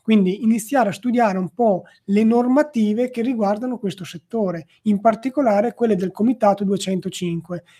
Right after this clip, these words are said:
che scrive anche le norme per il Comitato ottantatré.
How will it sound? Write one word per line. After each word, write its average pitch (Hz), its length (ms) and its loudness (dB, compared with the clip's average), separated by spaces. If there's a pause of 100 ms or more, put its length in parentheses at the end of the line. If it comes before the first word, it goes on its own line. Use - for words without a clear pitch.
(120)
che 226 140 2
scrive 220 360 4
anche 208 280 2
le 254 80 4
norme 214 380 6
per 208 140 0
il 202 60 0
Comitato 208 440 0
ottantatré. 175 680 -4